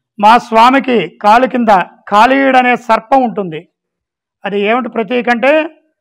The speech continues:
శ్రీకృష్ణుడు బాల్యంలో గోవులు కాసేవాడు గొల్లవాళ్ళతో. అప్పుడు కాళీయ మరుగులో కాళీయుడనే సర్పం ఉండి విషాన్ని కక్కేది, ఆ నీళ్లు తాగనిచ్చేది కాదు. శ్రీకృష్ణుడు బాల్యంలో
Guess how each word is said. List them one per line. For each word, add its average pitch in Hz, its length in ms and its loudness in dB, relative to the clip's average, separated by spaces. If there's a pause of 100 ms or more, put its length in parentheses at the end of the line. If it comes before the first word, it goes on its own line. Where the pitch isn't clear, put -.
(500)
శ్రీకృష్ణుడు 277 640 -4
బాల్యంలో 247 460 2 (480)
గోవులు 247 460 0
కాసేవాడు 226 580 0
గొల్లవాళ్ళతో. 190 540 0 (1040)
అప్పుడు 254 280 -2 (180)
కాళీయ 262 440 2
మరుగులో 240 360 2 (500)
కాళీయుడనే 240 560 2 (100)
సర్పం 240 340 -2
ఉండి 247 160 -4 (200)
విషాన్ని 277 420 0
కక్కేది, 240 360 -2
ఆ 220 120 2
నీళ్లు 240 240 -6
తాగనిచ్చేది 226 560 -4
కాదు. 185 220 -2 (1400)
శ్రీకృష్ణుడు 240 540 -6
బాల్యంలో 233 440 2